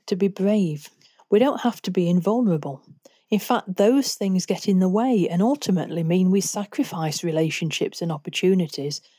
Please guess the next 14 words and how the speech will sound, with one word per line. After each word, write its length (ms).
because 340
we're 100
not 380
willing 320
to 100
try, 540
or 180
we're 160
waiting 480
till 180
things 400
are 140
just 520
right. 420